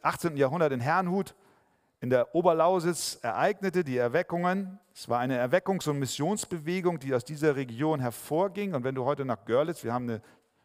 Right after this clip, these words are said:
assoziierte Gemeinde in Görlitz, wenn ich denn da bin und ich, ich schaue mir das an, ist nichts mehr oder wenig.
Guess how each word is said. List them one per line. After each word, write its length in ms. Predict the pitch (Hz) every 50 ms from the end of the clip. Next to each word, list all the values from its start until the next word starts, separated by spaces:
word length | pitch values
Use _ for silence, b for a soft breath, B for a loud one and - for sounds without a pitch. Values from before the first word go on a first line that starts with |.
| b b _ _ _
assoziierte 500 | - 120 120 123 113 - 120 131 135 139
Gemeinde 340 | 113 117 113 117 120 110 104
in 60 | 104
Görlitz, 420 | 101 113 139 151 160 151 - -
wenn 100 | 120 117
ich 100 | 117 110
denn 120 | - 113 107
da 180 | 110 117 139
bin 180 | 143 143 151 139
und 100 | 107 104
ich, 160 | 95 - - - - -
ich 100 | - -
schaue 160 | - - 104 107
mir 60 | 113
das 160 | 107 101 -
an, 240 | - 107 123 147 156 b b b b b b b b b _ _ _ _ _ _ _ _ _ _ _ _ _ _ _ _ _ _ _ _ _ _ _ _ _ _ _ _ _
ist 180 | - 110 123 127
nichts 220 | 135 101 - -
mehr 200 | - 78 73 - _ _ _ _ _ _ _ _ _ _ _ _ _
oder 140 | - 73 76
wenig. 420 | 113 127 98 71 71 80 - _